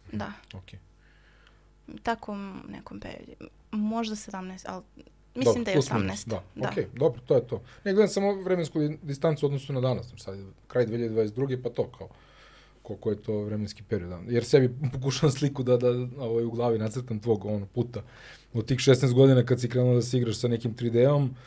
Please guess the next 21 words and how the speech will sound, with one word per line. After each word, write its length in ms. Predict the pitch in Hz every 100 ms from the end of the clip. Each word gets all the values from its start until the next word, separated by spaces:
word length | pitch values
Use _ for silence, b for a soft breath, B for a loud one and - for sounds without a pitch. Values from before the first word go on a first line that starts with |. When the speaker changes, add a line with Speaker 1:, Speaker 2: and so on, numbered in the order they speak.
| B -
Speaker 2:
do 120 | 123
tačke 360 | 123 123 120 123
kad 180 | 120 113
se 120 | 113
ti 280 | - 113 107
zaista, 440 | 104 104 - 104
ono, 260 | 101 101 98
zapošljaš 580 | 101 - 101 - 104 -
prvi 200 | 110 101
put 300 | - 120 -
kao 240 | - 113
tri 220 | - 123 117
D 100 | 104
artist, 520 | 107 117 123 101 - -
da 200 | 123 113 113 107 156 170
upotrebiš 580 | 107 113 - 107 101
svoj 160 | - 104
skill. 300 | - - 95 - B B B B B B B -
Ovaj, 400 | 98 95 92 92
da, 120 | 95 90 87
dobro. 300 | 87 92